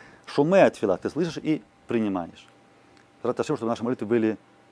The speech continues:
годными, чтобы мы молились, э, хорошо. Всех благ, до новых встреч,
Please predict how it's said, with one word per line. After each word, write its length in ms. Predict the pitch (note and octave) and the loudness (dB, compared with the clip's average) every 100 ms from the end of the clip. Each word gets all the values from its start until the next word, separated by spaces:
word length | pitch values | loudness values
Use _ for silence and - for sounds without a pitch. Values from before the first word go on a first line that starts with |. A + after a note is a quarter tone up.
| _ _ | _ _
годными, 520 | - G#2+ G2+ C3 D#3 D3+ _ _ _ _ _ _ _ | -2 0 0 -2 -2 -6 _ _ _ _ _ _ _
чтобы 260 | - G2+ G#2 | -16 -8 -6
мы 80 | |
молились, 460 | A2+ G2+ A2 G#2+ - _ _ _ _ _ | -4 -4 -4 -6 -10 _ _ _ _ _
э, 140 | - | -14
хорошо. 480 | - G2+ F#2+ - E2+ - _ _ _ _ _ _ _ _ _ _ _ | -8 -4 -4 -4 -10 -10 _ _ _ _ _ _ _ _ _ _ _
Всех 240 | - G#2 | -8 -6
благ, 320 | F#2 B2 B2+ - _ _ _ - _ _ _ _ _ _ | 0 0 0 -4 _ _ _ -20 _ _ _ _ _ _
до 140 | - G2 | -12 -8
новых 180 | F#2+ F2+ | -8 -10
встреч, 280 | - A#2 | -8 -8